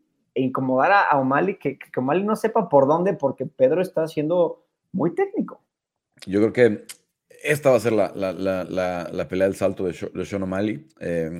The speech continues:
Speaker 2: más allá de todo lo que lo envuelve, que es demasiado ruido, lo, las redes sociales, eh, la ropa, el, el traje, el, el sombrero de,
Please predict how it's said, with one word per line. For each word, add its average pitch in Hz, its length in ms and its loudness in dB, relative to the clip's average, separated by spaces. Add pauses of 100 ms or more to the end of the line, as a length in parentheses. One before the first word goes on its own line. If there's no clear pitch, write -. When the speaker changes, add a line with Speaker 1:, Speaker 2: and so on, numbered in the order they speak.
(140)
Speaker 2:
más 101 240 -2
allá 104 140 6
de 101 60 4
todo 104 220 4
lo 98 100 4
que 90 140 -6
lo 82 280 -2
envuelve, 95 520 0
que 76 360 -6
es 80 100 -8
demasiado 87 540 0
ruido, 95 500 0
lo, 80 280 -8
las 85 300 0
redes 95 200 2
sociales, 85 540 -4 (380)
eh, 87 380 -2 (440)
la 87 140 -2
ropa, 92 480 2
el, 82 280 -4
el 90 260 -4
traje, 82 720 -2
el, 80 240 -6
el 80 160 -6
sombrero 92 340 2
de, 87 200 0